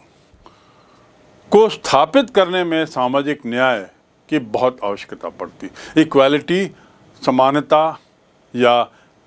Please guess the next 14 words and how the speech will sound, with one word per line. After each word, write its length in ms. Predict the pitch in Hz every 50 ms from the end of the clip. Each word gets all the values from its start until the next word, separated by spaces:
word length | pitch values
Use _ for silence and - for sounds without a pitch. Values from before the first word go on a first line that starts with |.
| 120 120 120 - -
ये 500 | 123 123 131 135 131 131 127 131 127 127 - 127
आपके 300 | 123 127 123 - - 139
साथ 240 | - - 131 127 120
स्वतंत्रता, 840 | - - - - - - 160 151 - 160 151 - 156 135 - 180
ये 220 | 190 202 196 196 -
कब 160 | 214 226 185
आएगी? 380 | 151 123 110 104 98 98 104 92 _ _ _ _ _ _ _ _ _ _ _ _ _ _ - -
तभी 380 | - 127 120 131 180 220 233 214 - _ _ _ _ -
जब 180 | 117 127 123 -
सामाजिक 560 | - - 110 107 113 117 123 131 151 143 - -
न्याय 380 | 110 110 110 117 127 139 147 - _ _ _ _ _ _ _ _ _ _ _ _ _ _ -
मूल 400 | 123 131 139 160 208 247 247 202
लक्ष्य 400 | 156 123 120 120 - - - -
रहे। 360 | 98 85 - 117 104 - -